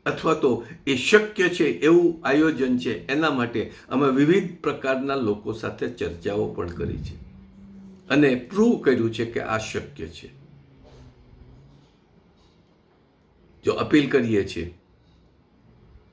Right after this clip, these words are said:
જો તમારે ખરેખર ખુમારીથી જીવવું હોય, તમારી પેઢીને ખુમારીવાળી બનાવવી હોય, તો અમે તમારી સાથે છીએ. જાગો, પરિવર્તન માટે તૈયાર થાઓ.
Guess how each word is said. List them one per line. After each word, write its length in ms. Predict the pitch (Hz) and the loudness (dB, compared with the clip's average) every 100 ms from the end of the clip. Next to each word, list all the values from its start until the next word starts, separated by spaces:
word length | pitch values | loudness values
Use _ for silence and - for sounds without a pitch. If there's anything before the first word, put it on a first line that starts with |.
| _ _ _ _ - | _ _ _ _ -2
જો 140 | 127 | 2
તમારે 460 | 123 104 104 113 117 - | 2 0 2 4 2 0
ખરેખર 480 | - 117 127 - 87 - _ _ _ _ | 0 0 0 -4 -6 -8 _ _ _ _
ખુમારીથી 540 | - 151 156 143 123 117 | 0 4 4 2 -2 -4
જીવવું 540 | 85 98 101 95 82 | -4 -8 -8 -10 -10
હોય, 140 | 76 - - _ _ _ _ _ _ _ _ | -10 -14 -20 _ _ _ _ _ _ _ _
તમારી 300 | 120 117 113 | 0 2 2
પેઢીને 540 | 107 - 120 120 127 117 | 0 0 2 4 4 2
ખુમારીવાળી 680 | - 143 160 139 110 110 104 | 0 0 2 2 2 0 0
બનાવવી 460 | 104 104 107 98 | -2 -2 -4 -6
હોય, 220 | 87 82 85 - - - - - - _ _ - - | -8 -10 -12 -16 -20 -20 -20 -20 -20 _ _ -20 -16
તો 200 | - - | -14 -8
અમે 220 | 95 95 | -4 -2
તમારી 380 | 90 87 85 87 | -2 -4 -2 -4
સાથે 380 | 82 80 80 82 | -6 -10 -10 -14
છીએ. 320 | - - - - _ _ - | -18 -20 -20 -20 _ _ -4
જાગો, 320 | 95 107 127 247 - _ _ _ _ - | -2 2 0 -2 -14 _ _ _ _ 0
પરિવર્તન 680 | 156 190 202 202 - 185 | 4 8 6 6 2 2
માટે 280 | 170 156 147 | 2 2 0
તૈયાર 440 | - 110 98 90 82 | -2 -4 -4 -8 -10
થાઓ. 220 | - | -18